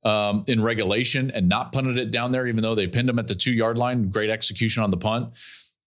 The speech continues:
Colorado State absolutely should have gone for two at the end of the first overtime.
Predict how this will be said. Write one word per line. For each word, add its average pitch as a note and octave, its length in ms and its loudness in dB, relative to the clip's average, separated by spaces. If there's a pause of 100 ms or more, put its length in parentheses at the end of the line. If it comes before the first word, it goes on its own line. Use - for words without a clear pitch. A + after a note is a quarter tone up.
(240)
Colorado C#3 280 4
State C#3+ 360 0
absolutely B2 680 2
should B2+ 200 0
have B2+ 80 -2
gone B2+ 200 0
for A2+ 140 -2
two B2+ 560 0
at A#2 120 0
the A2+ 120 2
end C3 100 0
of A#2 40 -2
the G2 60 -4
first C3 320 -2
overtime. C3 720 0